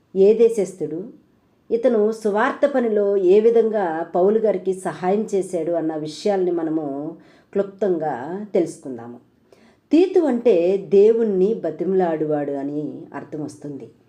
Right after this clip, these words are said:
తీతు పౌలుతో పాటు పరిచర్య చేసినవాడు, పౌలు యొక్క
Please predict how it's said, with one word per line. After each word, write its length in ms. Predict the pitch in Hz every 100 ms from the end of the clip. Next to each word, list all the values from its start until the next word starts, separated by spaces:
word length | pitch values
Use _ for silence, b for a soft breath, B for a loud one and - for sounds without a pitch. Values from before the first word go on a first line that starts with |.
| b b b b -
తీతు 340 | 311 349 254 247 254
పౌలుతో 380 | 190 220 269 320 302
పాటు 240 | 247 226 196 196
పరిచర్య 480 | 175 160 196 180 160 180 -
చేసినవాడు, 680 | 143 143 151 151 147 131 127 _ b b b b b _ _ -
పౌలు 260 | 226 330 349
యొక్క 260 | 330 269